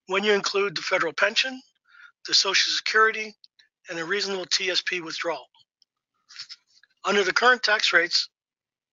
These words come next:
you'd have to, they'd have to be at least double of what your retirement tax would,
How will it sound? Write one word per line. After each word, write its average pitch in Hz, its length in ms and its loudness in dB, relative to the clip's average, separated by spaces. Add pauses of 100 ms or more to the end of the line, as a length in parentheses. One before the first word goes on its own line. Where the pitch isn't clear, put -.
(1700)
you'd 220 160 -6
have 214 220 2
to, 190 140 -4
they'd 202 220 -2
have 202 160 0
to - 80 -8
be 190 100 -6
at 180 60 -6
least 190 320 0
double 208 300 -2 (1400)
of 160 160 -4
what 190 160 2
your 190 100 0
retirement 190 480 2
tax 160 240 0
would, 156 120 -8